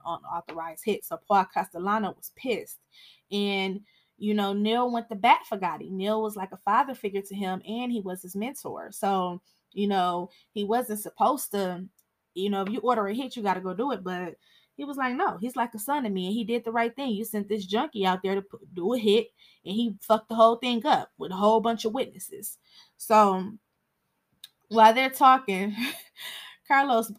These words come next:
uh, Gambino was like, "First of all, stop cussing so much." <laughs> 'Cause Paul was going off, and Neil was like, "Look, if I'm gonna talk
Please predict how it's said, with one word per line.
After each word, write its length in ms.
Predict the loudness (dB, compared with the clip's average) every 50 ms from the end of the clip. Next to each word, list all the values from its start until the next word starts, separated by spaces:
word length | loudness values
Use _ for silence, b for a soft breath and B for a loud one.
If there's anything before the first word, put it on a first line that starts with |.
| _ _ 0
uh, 240 | 2 2 2 2 2
Gambino 460 | -2 -2 -2 -2 -4 -2 -2 -2 -4 -4
was 100 | -6 -8
like, 180 | -10 -12 -8
"First 240 | -8 -8 -8 -6 -8
of 80 | -10 -8
all, 360 | -8 -6 -6 -6 -6 -8 -12 _ _ _ _ _ _ _ _
stop 280 | -8 -4 -2 -2 -2 -2 -4
cussing 280 | -4 -6 -4 -6 -12
so 180 | -12 -12 -10 -10
much." 400 | -10 -14 -16 -12 -10 -8 -8 -6 -6
<laughs> 40 | -8 -10 -12 -16 -20 -20 -20 _ _ _ _ _ 0 0 2 0 -2 -2 -2 -6 -8 -8 -8 -8 _ B -8 B B B B B _
'Cause 140 | -2 -2 0
Paul 400 | 4 8 10 10 10 10 6 4
was 120 | -2 -6
going 340 | -4 -2 0 0 0 -2 0 4
off, 400 | 6 6 6 6 4 2 -2 -8 B B B B B B B
and 200 | -8 -6 -4 -2
Neil 200 | -2 -2 0 0
was 160 | -2 -2 -4 -6
like, 180 | -8 -6 -4
"Look, 240 | -4 -4 -6 -6 -10 _ _ _ _ b b b b b b b -14
if 120 | -6 -4
I'm 140 | -4 -4 -2
gonna 220 | -2 -4 -4 -4 -6
talk 420 | -6 -4 -2 -2 -2 -4 -8